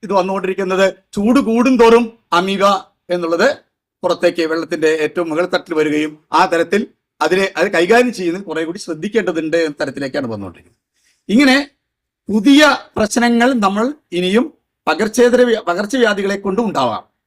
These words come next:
അപ്പൊ കൂടുതലായിട്ട് പ്രൊട്ടക്ട് ചെയ്യേണ്ട ഒരു, ഏഹ്, സ്ഥിതിവിശേഷം ആരോഗ്യരംഗത്തുണ്ട്. അത്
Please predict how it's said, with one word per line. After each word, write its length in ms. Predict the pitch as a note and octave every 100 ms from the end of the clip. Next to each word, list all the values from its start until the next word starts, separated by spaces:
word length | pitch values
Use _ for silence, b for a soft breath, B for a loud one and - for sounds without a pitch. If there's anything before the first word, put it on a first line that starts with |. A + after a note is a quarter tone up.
| _ _ _ _
അപ്പൊ 120 | A3+ A3
കൂടുതലായിട്ട് 600 | G#3+ A3+ D4 D4 C#4+ G#3+
പ്രൊട്ടക്ട് 440 | - G3 - C#4
ചെയ്യേണ്ട 320 | C4+ A#3 G#3+ G#3+ G#3 -
ഒരു, 120 | F3
ഏഹ്, 760 | G3 G3 - _ _ _ F#3 F3+
സ്ഥിതിവിശേഷം 760 | F3 D#3+ G#3 G#3 F3 D#3+ F3 F3+ _ -
ആരോഗ്യരംഗത്തുണ്ട്. 1080 | D3+ F3+ G3+ G3+ E3+ F3 F3+ C#3 D#3 F3 - _ _ _ _ -
അത് 360 | G3+ C4+ F#3